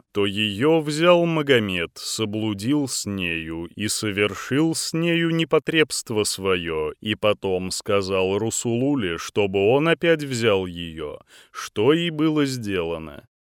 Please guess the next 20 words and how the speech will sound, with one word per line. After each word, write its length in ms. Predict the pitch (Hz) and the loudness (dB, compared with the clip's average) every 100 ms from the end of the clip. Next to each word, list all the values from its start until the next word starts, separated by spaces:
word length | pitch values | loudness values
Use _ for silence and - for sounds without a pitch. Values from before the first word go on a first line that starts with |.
| _ _ | _ _
И 100 | 101 | 0
он 400 | 101 104 104 104 | 4 4 4 0
дал 360 | 95 123 147 147 | 4 6 6 6
вам 280 | 151 151 147 | 6 4 4
закон, 640 | 147 151 - 156 135 98 | 4 4 4 4 4 2
чтобы 500 | - - 110 107 110 | -6 -6 -4 -2 0
и 200 | 107 110 | 2 0
вы 260 | 104 110 101 | 0 -4 -4
делали 800 | 95 101 95 95 95 95 107 143 | -2 -2 0 0 0 0 4 4
это, 380 | 135 90 80 80 | 2 -2 -6 -4
когда 440 | 98 95 98 98 | -2 0 2 0
соблазнитесь 1080 | 95 104 92 98 95 92 95 90 - 98 - | 0 -2 -2 -2 -2 -6 -6 -8 -8 -6 -6
тем, 400 | - 104 127 151 | -6 -2 0 0
что 320 | - - 151 | -2 2 2
жены 340 | 143 175 175 165 | 4 2 2 6
ваши 360 | 160 - 165 | 6 6 2
соблудили, 1080 | - 156 143 143 147 131 131 107 87 80 78 | 0 0 0 0 0 0 0 0 -2 -6 -8
что 320 | - - 101 101 | -12 -6 -2 0
и 180 | 98 | -2
делают 600 | 95 98 120 143 147 151 | -2 0 0 2 2 0